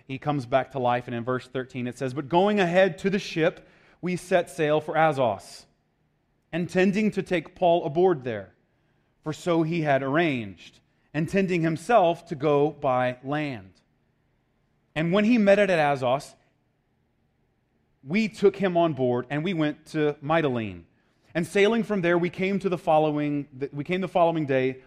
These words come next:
opposite of Chios. The next day, we touched at Samos, and the day after that, we spent in Miletus.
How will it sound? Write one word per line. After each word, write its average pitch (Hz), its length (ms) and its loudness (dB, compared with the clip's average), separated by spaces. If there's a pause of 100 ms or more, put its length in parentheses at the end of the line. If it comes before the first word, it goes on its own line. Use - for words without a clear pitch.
(120)
opposite 165 680 -2 (100)
of 135 140 -10
Chios. 143 680 -2 (320)
The 185 80 2
next 202 300 2
day, 165 160 4
we 160 160 -2
touched 151 320 -2
at 143 120 -6
Samos, 175 440 -2
and 147 160 -2 (160)
the 165 80 -2
day 160 180 2
after 208 240 4
that, 156 160 0
we 160 80 0
spent 139 300 -6
in 147 60 -4
Miletus. 147 600 -2